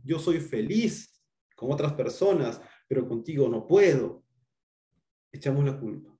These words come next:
Un poquito de defensa aloplástica, ¿no? De locus de control externo, otro término, ¿no?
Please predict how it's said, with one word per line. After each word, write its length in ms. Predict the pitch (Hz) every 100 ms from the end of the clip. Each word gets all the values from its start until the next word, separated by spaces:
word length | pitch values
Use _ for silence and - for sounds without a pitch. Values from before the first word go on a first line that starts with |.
| -
Un 80 | 139
poquito 420 | 156 165 175 190
de 60 | 165
defensa 400 | 123 139 139 139
aloplástica, 600 | 120 135 117 - 110 127
¿no? 200 | 160 - _ _ _ _ _
De 400 | - 110 107 107 113
locus 240 | 127 143
de 80 | 131
control 320 | 120 120 123
externo, 720 | 117 - 135 135 107 90 - _ _ -
otro 320 | 85 110 113
término, 500 | 120 101 98 95 98
¿no? 320 | 143 196